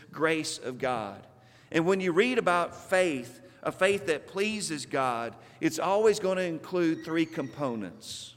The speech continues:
C T O is the way I'm gonna remember it from now on. C T O, conviction, trust, and obedience.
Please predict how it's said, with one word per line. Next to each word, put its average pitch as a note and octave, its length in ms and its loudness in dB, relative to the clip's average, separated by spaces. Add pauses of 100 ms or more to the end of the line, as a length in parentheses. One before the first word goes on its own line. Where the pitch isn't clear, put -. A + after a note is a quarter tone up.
(840)
C F3+ 300 0
T F3+ 280 0
O C3 280 4
is A2 100 -6
the B2 60 -4
way C3 140 4
I'm C#3 120 2
gonna C3 160 -2
remember B2 480 -2
it B2 80 -8
from A#2+ 160 -8
now A#2+ 220 -6
on. A2+ 300 -8
C E3 280 -4
T D#3 320 -4
O, G2 260 -4 (1080)
conviction, F3 920 -2 (600)
trust, C#3 800 -2 (400)
and C#3 380 -4
obedience. A#2 1120 -8